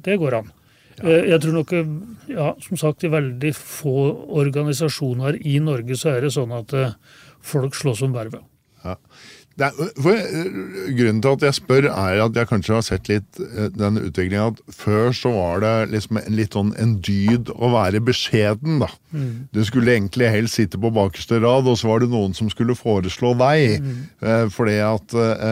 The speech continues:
Speaker 2: eh, du hadde, eh, kunne være en dyktig person. I dag så ser jeg det at det er flere som foreslår seg selv. Eh, det hadde jo i alle tider i de fleste av de organisasjonene vi begge to har vært medlemmer, så har det jo vært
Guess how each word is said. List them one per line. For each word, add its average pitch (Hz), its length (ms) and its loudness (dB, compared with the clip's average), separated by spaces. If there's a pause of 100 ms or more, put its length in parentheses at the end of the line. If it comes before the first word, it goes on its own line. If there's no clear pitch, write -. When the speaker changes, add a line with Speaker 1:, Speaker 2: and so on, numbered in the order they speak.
(240)
Speaker 2:
eh, 107 340 -2
du 104 220 0
hadde, 104 380 2 (1000)
eh, 98 40 -6
kunne 113 280 0
være 104 280 2
en 107 80 0
dyktig 95 340 -2
person. 95 520 -2 (400)
I 127 120 -2
dag 123 340 4
så 185 160 -2
ser 123 160 2
jeg 123 220 2
det 107 180 2
at 110 200 0
det 113 120 0
er 104 460 0 (100)
flere 101 300 2
som 113 360 0 (140)
foreslår 85 640 -2
seg 92 400 -2
selv. 160 460 0 (260)
Eh, 110 640 0
det 113 160 0
hadde 110 240 2
jo 110 400 2
i 113 240 0
alle 107 300 4
tider 104 480 0
i 113 160 2
de 104 360 2
fleste 104 340 -2
av 107 100 2
de 107 100 2
organisasjonene 98 840 0
vi - 0 -
begge 95 280 0
to 98 120 -4
har 95 200 0
vært - 140 -8
medlemmer, 90 480 -2
så 107 140 0
har 98 100 2
det 101 80 0
jo 98 240 0
vært 90 240 -2